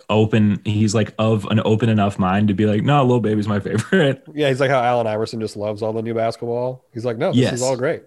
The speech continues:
Speaker 2: Um,
Speaker 1: Yeah, definitely. Do you think they went to,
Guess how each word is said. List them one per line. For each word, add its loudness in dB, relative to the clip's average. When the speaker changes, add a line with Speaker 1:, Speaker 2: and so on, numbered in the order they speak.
Speaker 2:
Um, 0
Speaker 1:
Yeah, -8
definitely. -4
Do 4
you 4
think -2
they 0
went 2
to, 2